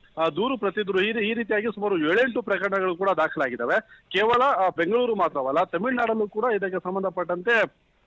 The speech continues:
ಅನುಪಮ ಪತಿ ಮೇಲೆ, ಆ, ಡೋವಿ ಕೇಸನ್ನ ಕೂಡ ನೀಡಿರುವಂತದ್ದು. ಅದ್ರ ಜೊತೆಗೆ ಬೆಂಗಳೂರಲ್ಲೂ ಕೂಡ ಸಾಕಷ್ಟು ಕಡೆಗಳಲ್ಲಿ ಕೇಸ್‌ಗಳು ಇದಾವೆ. ಹೀಗಿದ್ರೂ ಕೂಡ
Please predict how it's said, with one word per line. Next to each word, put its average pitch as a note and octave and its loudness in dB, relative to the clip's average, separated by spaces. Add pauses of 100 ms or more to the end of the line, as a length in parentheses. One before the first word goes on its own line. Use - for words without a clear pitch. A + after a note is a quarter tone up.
(320)
ಅನುಪಮ G3+ -2 (360)
ಪತಿ G3 -2
ಮೇಲೆ, A3 2
ಆ, D#3+ 0
ಡೋವಿ F#3+ -2
ಕೇಸನ್ನ F#3+ -6
ಕೂಡ F#3+ -4
ನೀಡಿರುವಂತದ್ದು. D#3+ -2
ಅದ್ರ G#3 -2
ಜೊತೆಗೆ A3 -4
ಬೆಂಗಳೂರಲ್ಲೂ A3+ -2
ಕೂಡ A3 -6
ಸಾಕಷ್ಟು F#3 -6
ಕಡೆಗಳಲ್ಲಿ F3+ -2
ಕೇಸ್‌ಗಳು A3 -4
ಇದಾವೆ. D3 -2
ಹೀಗಿದ್ರೂ A#3+ -6
ಕೂಡ A3+ -4